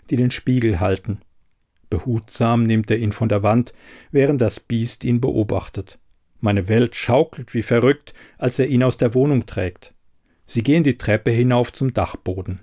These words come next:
In meinem Abteil stehen zwei große Vogelkäfige,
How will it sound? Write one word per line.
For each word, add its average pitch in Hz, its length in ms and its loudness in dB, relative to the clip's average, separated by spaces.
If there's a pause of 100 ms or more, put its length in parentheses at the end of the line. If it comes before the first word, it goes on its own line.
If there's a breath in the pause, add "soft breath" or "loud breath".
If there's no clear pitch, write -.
(720)
In 107 160 2
meinem 123 280 2
Abteil 120 600 0
stehen 131 380 0
zwei 120 220 0
große 110 340 -2
Vogelkäfige, 120 1080 0